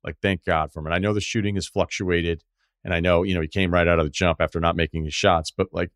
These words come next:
at least that I see it's not this downward trend with him. He's back up. He's shooting threes decent again this month.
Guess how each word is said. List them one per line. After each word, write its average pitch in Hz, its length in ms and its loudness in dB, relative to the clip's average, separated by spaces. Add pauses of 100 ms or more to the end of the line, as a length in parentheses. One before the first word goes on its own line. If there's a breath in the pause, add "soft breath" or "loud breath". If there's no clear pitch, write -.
(480)
at 110 100 2
least 127 220 4
that 123 100 4
I 107 120 6
see 120 260 2
it's 101 160 0
not 110 180 0
this 95 180 -6 (100)
downward 98 500 2
trend 80 320 -2
with 76 140 -10
him. 80 180 -4
He's 90 100 -2
back 92 340 2
up. 92 160 2
He's 85 100 -6
shooting - 260 -6
threes 87 320 -6
decent 87 280 -8
again 80 220 -4
this 76 200 -8
month. 80 260 -4